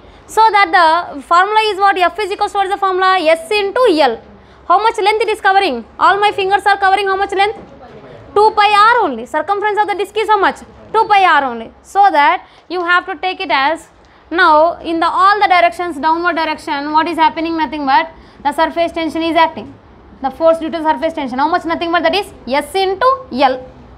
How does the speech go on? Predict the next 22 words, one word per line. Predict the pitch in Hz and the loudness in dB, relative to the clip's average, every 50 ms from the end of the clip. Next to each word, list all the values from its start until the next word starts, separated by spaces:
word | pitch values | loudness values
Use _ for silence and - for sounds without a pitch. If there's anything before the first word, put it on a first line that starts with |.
| - - - - - - - - - - - - - - - - - - | -20 -20 -20 -20 -20 -20 -20 -20 -20 -20 -20 -20 -20 -20 -20 -20 -20 -6
So | - - 359 359 349 | 0 2 4 4 4
F | 349 370 370 403 392 392 403 | 4 4 2 0 -2 -2 -4
excess | 392 370 370 - - 415 392 - | -4 -4 -4 -6 -6 -6 -4 -4
is | 370 285 277 | -6 -6 -6
equals | 349 - - 311 277 277 - | -6 -6 -4 -6 -6 -6 -6
to, | 311 | -6
the | 285 285 | -6 -6
excess | 294 294 - 381 370 359 - | -6 -6 -6 -6 -6 -6 -4
force | - 359 349 349 - | -2 -2 -2 -2 -2
required | 330 311 320 330 330 330 320 | -4 -6 -4 -2 0 0 0
is | 269 233 | 0 -2
equals | 320 320 - 311 294 294 | -4 -2 -2 -2 -2 -2
to | - 330 | -2 -2
what | 311 320 330 330 | 0 0 0 2
I | 339 330 | 0 0
can | 330 330 320 320 - | 0 -2 -4 -4 -2
say? | - 320 330 320 320 | -2 0 0 2 0
S | 349 370 359 - 370 | 0 -2 -2 -2 -2
into | 359 349 330 320 370 | -2 -2 -2 -2 -2
length | 339 330 330 330 294 294 330 370 381 381 392 | 0 0 0 0 0 0 0 0 0 0 0
of | 359 330 269 | 0 0 0
the | 302 320 302 294 302 311 | 2 2 4 2 2 0